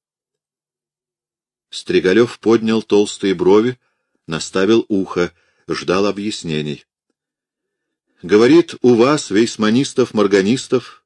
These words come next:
все равно пропадет, а мы, может, что-нибудь и отберем». «Для академика вашего», —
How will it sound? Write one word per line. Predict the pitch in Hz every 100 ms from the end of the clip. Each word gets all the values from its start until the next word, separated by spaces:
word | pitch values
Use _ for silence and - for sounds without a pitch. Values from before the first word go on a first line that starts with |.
| _
все | - 98 113
равно | 113 107 110
пропадет, | 107 - 85 85 69 - - _ _ _ _ _
а | 78 80
мы, | 85 151 202
может, | 131 107 160 170 - -
что-нибудь | - - 131 151 107 117 123
и |
отберем». | 117 95 85 73 65 - _ _ _ _ _ _ _ _ _ _ _ _ _
«Для | 71 76 82
академика | - 90 95 120 139 143
вашего», — | 113 73 - 64